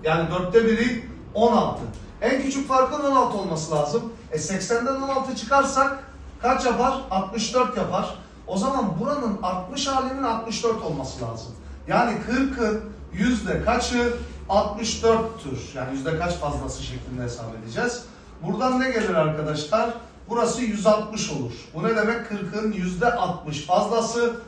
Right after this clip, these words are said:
altmış dörttür. Yani maksimum yüzde altmış fazla olur.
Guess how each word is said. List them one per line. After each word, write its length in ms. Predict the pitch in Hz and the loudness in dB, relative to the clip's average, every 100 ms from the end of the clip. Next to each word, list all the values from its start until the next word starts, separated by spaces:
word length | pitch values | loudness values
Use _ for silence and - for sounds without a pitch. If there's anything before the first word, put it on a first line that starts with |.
| - - | -16 -2
altmış 640 | 165 170 214 214 - - | -2 -2 -4 -4 -6 -4
dörttür. 460 | 180 170 - 190 190 | 0 0 0 -2 0
Yani 220 | 170 151 | 2 2
maksimum 640 | 170 202 - 151 160 208 165 | 2 0 0 -4 -2 -2 -2
yüzde 580 | 160 123 165 202 196 - - - | -4 -2 0 0 -2 -10 -12 -4
altmış 640 | 147 143 160 185 - - - - - | -2 -2 -4 -4 -4 -8 -18 -16 -8
fazla 580 | 135 123 131 156 - - - 120 | -6 -4 -2 -2 -2 -8 -14 -10
olur. 360 | 117 - - | -10 -10 -14